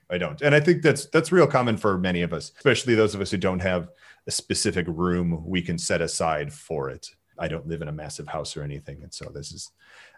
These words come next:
I say, "Well, I have to smoke cigars outside." And generally it's been fine because anytime I felt like it, I could call some friends and say, "Hey, let's get together and go have some cigars and hang out." Or I could go on a friend's balcony at their apartment or something. And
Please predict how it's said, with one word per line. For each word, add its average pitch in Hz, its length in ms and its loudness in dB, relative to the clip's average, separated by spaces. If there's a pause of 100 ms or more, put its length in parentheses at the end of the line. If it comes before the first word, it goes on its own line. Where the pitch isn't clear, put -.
I 87 320 4
say, 80 180 -6
"Well, 82 120 2
I 85 100 4
have 82 100 -2
to - 80 -8
smoke 92 220 -4
cigars 82 360 0
outside." 82 380 -2
And 90 80 -2
generally 135 320 4
it's 123 140 -2
been 117 160 -2
fine 208 320 4
because 117 260 2
anytime 120 380 2
I 107 60 0
felt 135 240 4
like 170 200 4
it, 139 80 4
I 98 80 4
could 90 180 -4
call 98 160 -2
some 87 220 -6
friends 143 320 0
and 113 100 -4
say, 107 160 2
"Hey, 185 140 4
let's 190 200 4
get 175 140 2
together 165 460 4
and 101 240 0
go 151 80 4
have 151 140 6
some 147 120 -2
cigars 139 480 2
and 101 120 -2
hang 113 180 0
out." 110 180 6
Or 87 120 2
I - 20 2
could 90 160 -4
go 110 80 2
on 107 100 2
a 98 60 2
friend's 104 300 -2
balcony 92 540 2
at 78 120 -4
their 90 300 0
apartment 82 420 -2
or - 40 -6
something. 76 420 -10
And 73 100 -14